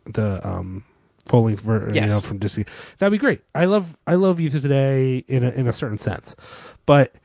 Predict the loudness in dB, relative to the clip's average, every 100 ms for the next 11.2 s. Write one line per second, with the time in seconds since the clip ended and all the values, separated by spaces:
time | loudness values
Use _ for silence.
0 | _ _ _ -2 0 4 4 6 6 4
1 | 4 2 0 -2 0 -2 0 0 2 -2
2 | -2 -6 -8 -12 _ _ _ _ -6 -4
3 | -4 -6 -4 -4 0 0 0 -2 -6 -10
4 | -6 -2 0 0 -2 -4 -6 -8 -2 -2
5 | 0 0 0 -2 -2 0 2 2 2 0
6 | -4 -6 -8 -8 -10 -2 0 0 2 0
7 | 2 0 0 2 2 0 -2 -2 -4 -4
8 | -2 0 2 0 0 -4 -18 -20 -14 -4
9 | 0 2 2 2 2 2 2 0 0 2
10 | 2 2 2 2 0 0 -2 -6 -10 -10
11 | -12 -10